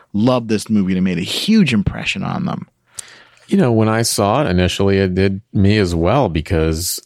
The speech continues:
Speaker 2: it's, it's so glossy. I mean, it's, it's almost, it's, it's an overwhelming piece of filmmaking. I mean, the impact is overwhelming, especially if you're young.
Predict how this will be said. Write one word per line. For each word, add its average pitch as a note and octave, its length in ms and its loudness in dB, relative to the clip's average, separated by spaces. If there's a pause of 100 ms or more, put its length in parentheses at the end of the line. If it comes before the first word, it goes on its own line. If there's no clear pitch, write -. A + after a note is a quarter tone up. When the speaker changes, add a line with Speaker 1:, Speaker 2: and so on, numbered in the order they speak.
(220)
Speaker 2:
it's, - 440 -4 (120)
it's - 180 -4
so - 460 0
glossy. E2 680 -4 (240)
I A2 40 -2
mean, A2 160 2
it's, G#2 200 0
it's - 240 -2
almost, B2 440 -2
it's, - 280 -4 (1500)
it's G#2+ 180 0
an A2 100 0
overwhelming F#2+ 1200 2 (560)
piece G2+ 260 0
of D#2 100 -4
filmmaking. F#2 680 -4
I - 40 -4
mean, E2 120 0
the F2+ 160 0
impact F#2+ 520 -2
is D2 120 -4
overwhelming, D2 680 0
especially D3 440 -2
if - 140 -2
you're E2+ 100 -2
young. D2 420 -4